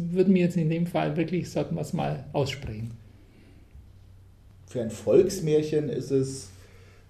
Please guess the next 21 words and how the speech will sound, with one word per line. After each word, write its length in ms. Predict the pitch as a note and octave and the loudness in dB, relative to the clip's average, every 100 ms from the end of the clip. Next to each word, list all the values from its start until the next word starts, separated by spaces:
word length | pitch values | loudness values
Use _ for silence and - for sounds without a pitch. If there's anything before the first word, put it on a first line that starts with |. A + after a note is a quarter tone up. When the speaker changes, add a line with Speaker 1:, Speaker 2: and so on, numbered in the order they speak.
| - | -8
Speaker 2:
äh, 200 | - A#2 | -4 -4
zu 140 | A#2+ | -2
genau 280 | A2+ F#2+ G2 | 0 2 4
natürlich 560 | G#2+ F#2+ - G2 - - | 2 2 -2 -4 -6 -12
erzählt. 520 | - - F#2 - - | -12 -8 -8 -8 -10
Wir 140 | G#2 F#2+ | -10 -8
haben 180 | F#2+ - | -8 -4
Ortsnamen, 600 | G#2+ A#2 - G#2 G#2+ G#2 | -2 -2 -4 -4 -4 -4
wir 80 | F#2+ | -6
haben 120 | G2 | -6
Personennamen, 760 | F2 F#2 G2+ A2 G2 G2 G2+ F#2+ | -8 -4 -2 -2 -2 -4 -4 -4
wir 80 | |
haben 120 | F2+ E2+ | -6 -8
viele 240 | - - | -10 -10
Einzelheiten. 920 | - G2+ - F2 F2 F#2 G2+ F#2 F#2+ - - - - - - - - | -6 -6 -6 -8 -6 -6 -6 -6 -6 -14 -20 -20 -20 -20 -20 -20 -16
Das, 340 | G2+ G2 - | -14 -14 -12
das 180 | G#2 F#2+ | -12 -10
Volksmärchen 680 | - A2 - A2+ G#2+ G#2+ G2 | -2 -2 0 -2 -2 -2 -4
ist 60 | |
sprunghafter 960 | - - A2 G2 G2 - - E2 D#2 - - - - - | -4 -2 0 0 -2 -4 -6 -6 -6 -14 -20 -20 -18 -12
und 160 | G#2+ | -12